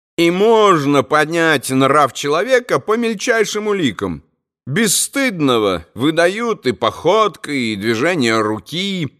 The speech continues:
и один какой-нибудь ответ, и манера подносить палец к голове или косить глазами.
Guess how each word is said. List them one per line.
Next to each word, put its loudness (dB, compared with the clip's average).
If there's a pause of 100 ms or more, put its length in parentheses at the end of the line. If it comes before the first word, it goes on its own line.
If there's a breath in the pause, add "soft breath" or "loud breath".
(200)
и 0
один 0
какой-нибудь 0
ответ, 0 (140)
и -2
манера 2
подносить -2
палец 0
к -14
голове 2
или 0
косить -4
глазами. 0